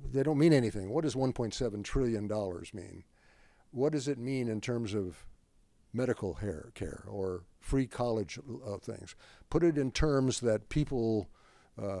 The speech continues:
or young kids particularly, will understand." Um, and she said, "The next time I show this, you ought to do that." I didn't have time to do that. But let me to give you some bullet points about why,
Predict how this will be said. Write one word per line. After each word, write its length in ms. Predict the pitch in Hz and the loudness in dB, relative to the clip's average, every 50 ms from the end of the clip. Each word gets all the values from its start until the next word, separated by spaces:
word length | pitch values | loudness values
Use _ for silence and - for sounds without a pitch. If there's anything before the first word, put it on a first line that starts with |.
| 107 | -4
or 140 | 104 95 92 | -4 -2 0
young 180 | 101 123 147 165 | 0 2 0 2
kids 300 | - - 127 113 95 - | 2 2 0 0 -2 -6
particularly, 600 | - 95 - 165 180 - - 90 82 78 92 90 - - - - - _ - | -10 -4 -2 -2 -2 -2 -4 -6 -8 -8 -12 -12 -14 -16 -18 -20 -20 _ -6
will 120 | 120 123 | -2 0
understand." 640 | 127 127 123 113 98 - - 113 101 82 - - - - - - - - - - _ _ _ _ | 0 2 2 0 0 2 0 0 0 -2 -4 -8 -14 -20 -20 -20 -20 -20 -20 -20 _ _ _ _
Um, 440 | 107 104 104 101 101 98 95 98 113 - - _ | -8 -6 -4 -4 -4 -4 -4 -6 -10 -16 -18 _
and 400 | - 113 110 113 107 107 107 104 - | -6 -4 -2 -2 -2 -2 -4 -4 -6
she 140 | - - 117 | -10 -10 -6
said, 200 | 107 - 117 107 | -2 -2 0 0
"The 60 | 113 | 0
next 220 | 113 123 120 - - | 0 -2 -2 -4 -4
time 160 | 123 113 107 | -4 -2 -2
I 100 | 101 101 | -2 -2
show 280 | - - 147 147 151 | 0 2 4 4 4
this, 400 | 123 104 107 107 - - - - - - - 127 131 - - - 151 | 4 4 2 0 -2 -4 -6 -8 -10 -14 -14 -16 -18 -18 -18 -8 -2
you 180 | 117 117 117 | 0 2 2
ought 120 | 110 107 - | 2 2 0
to 100 | - 101 | -6 -8
do 220 | 98 98 117 117 | -4 -4 -2 -2
that." 260 | 98 85 67 - 78 - - _ _ _ _ _ - | -2 -4 -6 -10 -14 -18 -20 _ _ _ _ _ -8
I 100 | - 101 | -6 -2
didn't 200 | 107 113 107 95 | 0 0 0 0
have 120 | 101 90 - | -2 -4 -4
time 200 | - 104 101 92 | -4 -4 -4 -4
to 80 | 98 | -4
do 160 | 92 92 104 92 | -4 -4 -4 -6
that. 240 | 90 87 - - - _ - - - - - - | -6 -8 -12 -14 -18 _ -20 -20 -20 -20 -12 -6
But 100 | 107 117 | 0 4
let 100 | 143 165 | 6 8
me 60 | 190 | 8
to 180 | 180 - - 175 | 6 6 2 4
give 160 | 135 147 139 | 4 4 6
you 100 | 131 117 | 4 4
some 200 | - - 120 107 | 2 2 0 2
bullet 300 | 104 139 151 151 - - | 4 4 4 4 4 2
points 320 | - 120 107 110 107 - | 0 -2 -2 -2 -2 -4
about 260 | 107 95 107 104 110 110 | -2 0 0 0 0 2
why, 480 | 110 117 123 123 123 120 117 104 - | 2 2 4 6 6 6 6 4 2